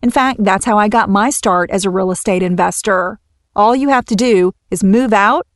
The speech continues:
and stick a "for rent" sign in the yard. Getting a mortgage for a second home is just like the process you went through to buy your first home.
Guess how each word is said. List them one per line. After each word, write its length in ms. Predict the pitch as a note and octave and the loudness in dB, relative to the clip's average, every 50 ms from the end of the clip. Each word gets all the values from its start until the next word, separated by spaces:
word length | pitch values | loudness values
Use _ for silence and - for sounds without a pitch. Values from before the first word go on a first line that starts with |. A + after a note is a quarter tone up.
| _ _ - | _ _ -6
and 160 | D#4 D#4 D#4+ | -6 -6 -6
stick 280 | - - D#4+ D4 - D4+ | -6 -4 -4 -4 -2 -2
a 80 | C#4 | -4
"for 240 | - - - A3+ G#3 | -2 -2 0 0 2
rent" 280 | G#3 A#3+ D#4+ F#4+ A#3+ - | 2 2 0 -2 -4 -6
sign 400 | - - G#3+ F#3+ F#3 F#3 F#3 F#3 | -4 -2 0 0 0 0 -2 -2
in 100 | F#3 F3+ | -2 -2
the 60 | F3 | -4
yard. 640 | E3+ G3 G#3 A3+ A#3 G#3+ F3+ - - - G#3+ - _ _ _ _ _ _ _ _ _ _ _ _ - | -2 0 0 0 2 0 0 -2 -4 -8 -10 -12 _ _ _ _ _ _ _ _ _ _ _ _ -2
Getting 240 | B3 A#3 A#3 G#3+ | 0 2 2 2
a 60 | G#3 G3 | 2 4
mortgage 440 | G3 G#3+ A3+ A3+ G#3+ G#3 G3 - | 4 4 2 2 2 0 -2 -2
for 160 | - A3 G#3 - | -2 -2 -2 -2
a 80 | F#3+ | -2
second 440 | G3+ - - - C4+ C4+ - A#3 A#3+ | -4 -4 -2 -2 -2 -2 -2 -2 0
home 360 | A3+ A#3 A3+ A3 A3 G#3+ G#3 - _ _ | 2 2 2 0 0 0 -2 -4 _ _
is 160 | - - C4+ - | -6 -4 -4 -4
just 220 | - F#4+ - - | -4 -6 -4 -2
like 160 | B3+ C4 A3 | -4 -4 -2
the 80 | - A3 | -4 -4
process 520 | - A#3 G3+ G3+ G3+ - A#3 G#3 G3 - | 0 0 0 0 0 0 -2 -2 -2 0
you 120 | - G3+ F3+ | -2 -2 -2
went 180 | F#3 F3+ F3 | -2 -4 -4
through 180 | - - F#3+ F#3 | -2 0 0 0
to 40 | F#3 | 2
buy 200 | F#3 G3 F#3+ F#3 | 0 0 0 0
your 180 | F#3 F#3 G3 - | 0 0 -2 -4
first 400 | - - G3+ G3 F#3+ - - - | -2 -2 0 0 0 -2 -6 -4
home. 400 | G3+ F3+ F3+ F3+ G3 G3 G3 | -4 -4 -4 -4 -6 -8 -10